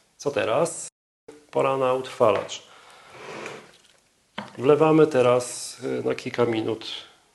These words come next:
utrwalacz. Pięć minut minęło. Nie ma tutaj na pewno już nawet drobinki wywoływacza.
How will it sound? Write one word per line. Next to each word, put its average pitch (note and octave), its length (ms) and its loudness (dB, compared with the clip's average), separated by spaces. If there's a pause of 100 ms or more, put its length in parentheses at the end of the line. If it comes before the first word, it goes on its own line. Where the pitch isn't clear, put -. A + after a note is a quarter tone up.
(100)
utrwalacz. A#2+ 880 -2 (640)
Pięć G3 260 2
minut F3 360 6
minęło. C3 680 4 (920)
Nie C#3 100 4
ma C3 140 4
tutaj B2 260 -2
na A#2+ 100 4
pewno A#2+ 360 0
już - 400 -4 (960)
nawet C3 240 2
drobinki B2 520 -2
wywoływacza. A2+ 840 -2